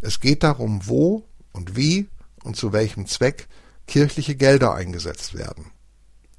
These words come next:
Dass bis zweitausendzwölf einer Tochtergesellschaft des Verbands der Diözesen Deutschlands das Deutsche Fernsehballett gehörte,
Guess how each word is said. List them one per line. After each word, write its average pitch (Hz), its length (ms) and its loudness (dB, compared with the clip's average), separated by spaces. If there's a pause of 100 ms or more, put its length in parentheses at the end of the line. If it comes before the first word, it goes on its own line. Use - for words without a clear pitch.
(1000)
Dass - 180 -2
bis - 220 -6
zweitausendzwölf 104 1160 0
einer 92 300 -6
Tochtergesellschaft 98 1400 -4
des - 80 -10
Verbands 107 540 0
der 151 120 -2
Diözesen 135 680 -2
Deutschlands 87 760 -4 (440)
das - 220 -4
Deutsche 98 360 -2
Fernsehballett 107 880 0
gehörte, - 420 2